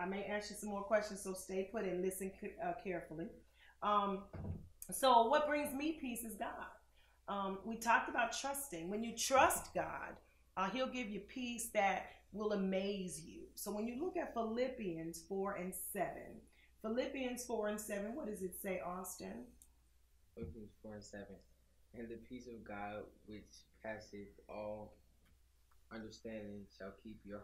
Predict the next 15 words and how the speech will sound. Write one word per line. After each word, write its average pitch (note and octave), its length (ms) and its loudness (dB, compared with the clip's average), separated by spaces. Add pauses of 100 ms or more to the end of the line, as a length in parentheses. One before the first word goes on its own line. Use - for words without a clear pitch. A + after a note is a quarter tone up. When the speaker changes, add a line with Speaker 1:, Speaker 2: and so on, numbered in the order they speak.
Speaker 2:
hearts G2 280 -8
and - 80 -16 (100)
minds F#2+ 360 -10 (100)
through G2+ 100 -12 (100)
Christ - 220 -12 (160)
Jesus." F#3+ 160 -14
Speaker 1:
Wow. D#3+ 540 6 (260)
The G#3+ 120 2
peace C4+ 360 -2
of G#3 140 0
God, G3 340 6
which G3 300 -2
passes F#3 480 2
all F#3+ 320 2
understanding. F3+ 560 -2